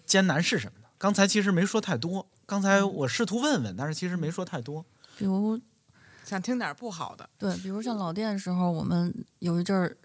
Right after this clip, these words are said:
Speaker 2: 就是人手，比如人手缺的时候，就我跟师傅，那，那谢师傅每天炒菜已经很辛苦了，不能让他在早晨去买菜，因为那阵儿还，我们量，体量小嘛，人家不给我们送菜，得自己早上五点起来就去菜市场买菜去。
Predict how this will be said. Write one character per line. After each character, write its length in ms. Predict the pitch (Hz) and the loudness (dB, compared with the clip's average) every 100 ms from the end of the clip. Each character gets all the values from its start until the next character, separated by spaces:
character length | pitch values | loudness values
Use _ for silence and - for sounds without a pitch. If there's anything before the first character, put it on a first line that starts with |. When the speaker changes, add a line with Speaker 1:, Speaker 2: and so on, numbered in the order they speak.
| _ - | _ -10
Speaker 2:
就 160 | 175 180 | -4 -2
是 180 | 170 - | -2 -2
人 180 | 175 175 | -2 -2
手， 60 | 170 | -2
比 160 | 175 | -6
如 60 | 165 | -4
人 100 | 175 | -2
手 100 | 170 | -2
缺 160 | - 180 | 0 0
的 40 | |
时 60 | 170 | 0
候， 40 | |
就 120 | 170 | -2
我 80 | 247 | -2
跟 120 | 285 | -2
师 220 | 165 170 | -2 -4
傅， 160 | 170 - 165 | -6 -6 -2
那， 280 | 175 165 180 - - _ | 0 -2 -4 -14 -20 _
那 180 | - 190 | -2 0
谢 240 | 180 196 | 0 0
师 120 | 180 180 | 0 0
傅 100 | 175 | 0
每 160 | 165 | -2
天 320 | - 175 170 | 0 2 2
炒 180 | 185 - | -2 -2
菜 140 | 165 170 | 2 4
已 20 | |
经 100 | 170 | 2
很 200 | - 165 | 2 2
辛 180 | - 175 | 4 2
苦 200 | - 160 | 0 -6
了， 100 | 160 | -4
不 140 | 170 | -2
能 100 | 175 | -2
让 100 | 165 | -2
他 140 | 175 | -2
在 160 | 175 170 | -4 -4
早 260 | 165 - 156 | -4 -4 2
晨 140 | 175 | 2
去 140 | - | 4
买 120 | 175 - | 2 0
菜， 180 | - - | -6 -4
因 80 | - | 2
为 20 | |
那 100 | 208 | 2
阵 140 | 196 175 | 2 -2
儿 20 | |
还， 220 | - 175 - | -4 -6 -4
我 160 | 170 | -2
们 120 | 156 185 | 0 2
量， 160 | 196 180 | 2 0
体 140 | 170 | 2
量 140 | 190 | 2
小 140 | 185 196 | 2 -2
嘛， 220 | 160 160 | -2 0
人 160 | 165 180 | 2 2
家 80 | |
不 120 | 190 175 | 0 0
给 120 | 165 | -2
我 40 | |
们 80 | 151 | -2
送 120 | - 160 | -2 -4
菜， 140 | 165 | -2
得 140 | 160 | -2
自 120 | 165 190 | 0 0
己 120 | 151 | -2
早 160 | - | -2
上 180 | - 165 | 0 2
五 80 | 175 | 2
点 160 | 180 185 | 2 0
起 140 | - | -2
来 100 | - | -2
就 80 | 170 | 0
去 100 | 170 | 0
菜 160 | - | -2
市 80 | 170 | -2
场 120 | 160 | -2
买 100 | 175 - | -4 -6
菜 200 | 180 175 | -6 -6
去。 120 | 170 | -8